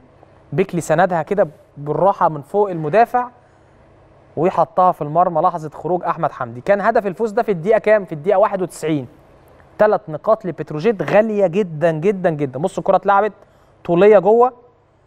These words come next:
اتعملت ببطن الرجل على طول من أسامة محمد،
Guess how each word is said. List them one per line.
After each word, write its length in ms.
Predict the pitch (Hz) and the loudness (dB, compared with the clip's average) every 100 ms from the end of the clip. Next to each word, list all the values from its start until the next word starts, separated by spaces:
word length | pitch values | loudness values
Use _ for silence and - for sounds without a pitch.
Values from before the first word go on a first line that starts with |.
| _ _ | _ _
اتعملت 320 | - 175 214 170 | -2 0 2 0
ببطن 500 | 139 151 190 - 196 | -2 0 0 0 -2
الرجل 280 | 180 220 202 | 0 2 2
على 120 | 165 | 2
طول 140 | 220 220 | 0 -4
من 40 | |
أسامة 240 | 180 226 | -2 0
محمد، 400 | 202 233 254 262 | 0 0 0 -2